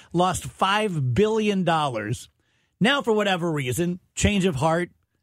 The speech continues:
had a good bowel movement, who knows what. And he's like, "Ah, they're not those bad guys. I'll tell you the bad guys are, but they're not them." Like, I would just find it so confusing to be one of his people.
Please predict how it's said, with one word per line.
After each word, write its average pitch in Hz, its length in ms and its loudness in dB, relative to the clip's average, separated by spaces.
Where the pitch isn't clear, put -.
had 175 160 2
a 180 40 -2
good 160 180 0
bowel 156 260 2
movement, 165 460 -2
who 160 140 0
knows 147 240 0
what. 156 300 0
And 160 100 -2
he's 175 160 2
like, 180 220 0
"Ah, 240 180 2
they're 214 140 -2
not 190 220 0
those 180 240 0
bad 147 340 0
guys. 131 500 0
I'll 214 120 2
tell 247 140 0
you 202 120 -2
the 170 40 -4
bad 180 240 0
guys 151 220 0
are, 147 140 0
but 147 120 -2
they're 151 100 0
not 143 260 0
them." 131 380 -2
Like, 220 260 0
I 220 120 4
would 277 80 0
just 262 160 -4
find 254 200 0
it 226 120 -6
so 226 200 2
confusing 196 760 0
to 170 60 0
be 170 120 0
one 165 220 0
of 151 60 -2
his 147 180 -2
people. 104 420 -6